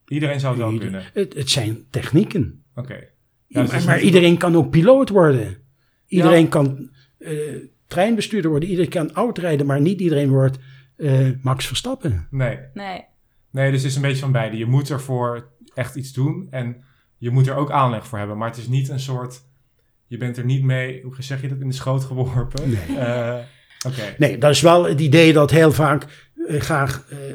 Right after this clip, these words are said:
Speaker 2: wordt overgebracht en, en gepresenteerd wordt. Zo van, die gave, hè, dat, dat ik dat heb en die ander niet.
Speaker 3: Ja, volgens
Speaker 2: Dus
Speaker 3: mij wordt het soms een beetje in hetzelfde straatje,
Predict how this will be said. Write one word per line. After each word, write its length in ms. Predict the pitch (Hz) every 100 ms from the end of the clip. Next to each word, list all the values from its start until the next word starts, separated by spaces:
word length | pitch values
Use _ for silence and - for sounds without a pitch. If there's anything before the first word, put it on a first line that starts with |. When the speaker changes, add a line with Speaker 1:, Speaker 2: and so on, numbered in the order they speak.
| -
Speaker 2:
wordt 280 | - 139 135
overgebracht 640 | 175 170 113 120 123 120
en, 200 | 139 135
en 260 | 139 135 131 - - _ 151 143 -
gepresenteerd 840 | - - - - 131 135 165 151 131
wordt. 220 | 113 -
Zo 120 | 131
van, 340 | 123 117 - - _
die 220 | 139 127
gave, 460 | - 147 127 123 110
hè, 200 | 120 127
dat, 180 | - - _ -
dat 240 | 90 -
ik 160 | 127 -
dat 200 | 104 123
heb 260 | 135 135
en 200 | 113 113
die 140 | 110 -
ander 320 | 127 117 113
niet. 340 | 139 135 135 - -
Speaker 3:
Ja, 160 | 226 240
volgens 240 | 226 226
Speaker 2:
Dus 80 | 262
Speaker 3:
mij 80 | 277
wordt 160 | 277
het 80 | 262
soms 200 | - 277
een 60 | 254
beetje 240 | 247 247
in 60 | 247
hetzelfde 400 | 240 247 226 233
straatje, 520 | - 226 240 240